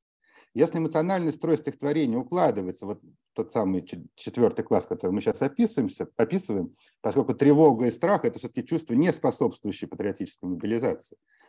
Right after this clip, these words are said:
то фигура свидетеля остается здесь амбивалентной. Наблюдательная позиция путешественника не противопоставляется всей отчетливостью пространства войны и не войны.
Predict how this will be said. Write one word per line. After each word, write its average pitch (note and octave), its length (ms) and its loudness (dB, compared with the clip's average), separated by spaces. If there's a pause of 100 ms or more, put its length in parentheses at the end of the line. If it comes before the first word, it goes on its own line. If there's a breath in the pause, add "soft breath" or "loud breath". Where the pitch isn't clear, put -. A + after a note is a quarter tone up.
(200 soft breath)
то C#3+ 80 2
фигура D3 380 2
свидетеля C#3+ 760 -2
остается C#3+ 600 -2
здесь D3 340 -2
амбивалентной. A#2+ 720 -2 (560)
Наблюдательная C#3+ 600 -2
позиция C#3+ 440 -4
путешественника B2+ 960 -4
не C3 160 2
противопоставляется C#3+ 960 0
всей A2+ 200 -4
отчетливостью A#2 680 -4
пространства B2 540 -2
войны A#2+ 380 2
и A#2 120 -4
не A2+ 220 0
войны. A2 440 0